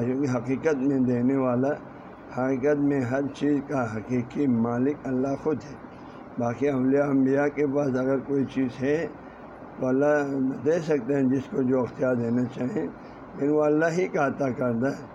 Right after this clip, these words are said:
ہاں جی، ان کے یقیناً محدود ہوتے ہیں، لیکن اللہ لامحدود ہوتا ہے، وہ لامحدود ہے، اس کے لیے کوئی قید و شرط نہیں۔ دوسروں کے لیے شرط ہے، اللہ چاہیں تو وہ دے سکے، نہ چاہیں تو نہیں دے سکے گا۔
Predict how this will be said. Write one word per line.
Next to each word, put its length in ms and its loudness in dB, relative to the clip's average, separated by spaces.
ہاں 140 -4
جی، 260 2
ان 160 0
کے 140 -2
یقیناً 560 2
محدود 460 0
ہوتے 300 -2
ہیں، 140 -10
لیکن 260 0
اللہ 320 2
لامحدود 720 0
ہوتا 360 -6
ہے، 40 -8
وہ 100 0
لامحدود 760 0
ہے، 60 -4
اس 140 -12
کے 140 2
لیے 260 4
کوئی 340 2
قید 300 2
و 80 2
شرط 260 -2
نہیں۔ 180 -2
دوسروں 400 2
کے 100 2
لیے 140 4
شرط 340 0
ہے، 60 -4
اللہ 320 2
چاہیں 400 2
تو 120 4
وہ 60 4
دے 240 2
سکے، 300 0
نہ 280 4
چاہیں 200 2
تو 120 0
نہیں 140 0
دے 200 2
سکے 260 -4
گا۔ 140 -8